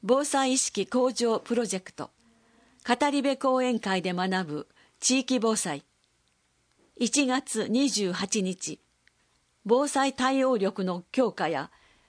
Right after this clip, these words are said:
地域住民の防災意識の向上を目的に、吉田千春さんによる語り部講演会をコミカンで開催しました。吉田さんには、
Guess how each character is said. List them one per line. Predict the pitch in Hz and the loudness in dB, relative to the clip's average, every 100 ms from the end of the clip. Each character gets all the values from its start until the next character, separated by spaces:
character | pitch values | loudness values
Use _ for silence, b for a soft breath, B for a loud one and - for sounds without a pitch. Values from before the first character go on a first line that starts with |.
| b | b
地 | - 277 | 0 0
域 | 302 277 214 | 2 0 0
住 | 247 240 | 2 2
民 | 202 175 156 | 0 -2 -2
の | 156 98 | -4 0
防 | 185 269 | 2 2
災 | 277 269 269 | 2 2 2
意 | 269 | 2
識 | - 214 | 0 -2
の | 180 170 | -4 0
向 | 214 233 | 0 2
上 | 202 220 214 | 2 2 2
を | 202 | 0
目 | 220 - | -2 -4
的 | 202 202 208 | -6 -4 -6
に、 | 180 185 b b b b b b b b b - | -6 -12 b b b b b b b b b -2
吉 | 240 269 | 0 2
田 | 254 262 | 2 2
千 | 240 | 0
春 | 247 247 | 2 0
さ | 247 247 | 0 0
ん | 226 | 2
に | 226 | 0
よ | 220 | 0
る | 170 - b b b | -4 -8 b b b
語 | 226 262 285 | -2 2 2
り | 285 | 2
部 | 277 | 0
講 | 262 269 254 | 2 2 2
演 | 240 233 | 0 -2
会 | 185 180 | -4 -4
を | 170 175 - b b b _ | -4 -8 -10 b b b _
コ | 254 | 0
ミ | 302 | 0
カ | - 214 | 0 -4
ン | 151 | -2
で | 143 151 - | -2 -2 -4
開 | 190 | -4
催 | 190 196 180 | -4 -4 -4
し | - | -4
ま | 170 | -6
し | 214 - | -6 -6
た。 | 151 _ _ _ _ _ _ _ _ _ _ _ _ 214 | -12 _ _ _ _ _ _ _ _ _ _ _ _ -2
吉 | 262 254 | 0 2
田 | 262 | 0
さ | 269 233 | 2 0
ん | 220 | 0
に | 208 | 0
は、 | 170 180 | -2 -6